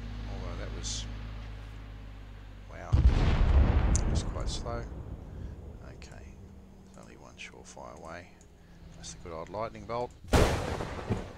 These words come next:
Okay, so I should have, uh,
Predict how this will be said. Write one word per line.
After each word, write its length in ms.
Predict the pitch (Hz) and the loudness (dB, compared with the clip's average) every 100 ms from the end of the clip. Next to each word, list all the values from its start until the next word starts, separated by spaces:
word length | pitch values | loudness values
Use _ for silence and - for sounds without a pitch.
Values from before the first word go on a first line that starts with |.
| - - - - - - - - - - - - - - - - - - - - | -12 -12 -12 -14 -14 -20 -20 -20 -20 -20 -20 -20 -20 -20 -20 -20 -20 -20 -16 -4
Okay, 360 | 135 - 131 104 | -2 0 0 0
so 180 | 117 | -2
I 40 | 117 | -4
should 180 | - 107 | -6 -8
have, 220 | 98 98 | -8 -6
uh, 260 | 90 87 | -6 -8